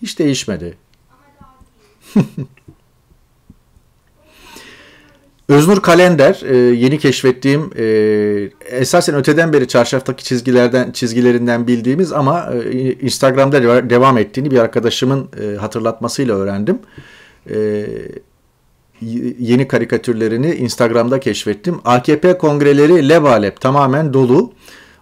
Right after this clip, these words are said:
Oley, ölümüne kanka, seni hiçbir kongrede yalnız bırakmayız, sen bizim babamızsın." diyor.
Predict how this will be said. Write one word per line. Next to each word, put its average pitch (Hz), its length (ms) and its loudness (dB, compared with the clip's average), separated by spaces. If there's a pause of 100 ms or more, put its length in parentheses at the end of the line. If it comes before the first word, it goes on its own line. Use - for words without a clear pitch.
Oley, 160 420 6
ölümüne 151 420 2
kanka, 147 480 0
seni 143 300 0
hiçbir 175 340 2
kongrede 143 380 2
yalnız 139 380 2
bırakmayız, 135 460 2
sen 147 260 0
bizim 143 260 0
babamızsın." 139 580 0
diyor. 131 300 4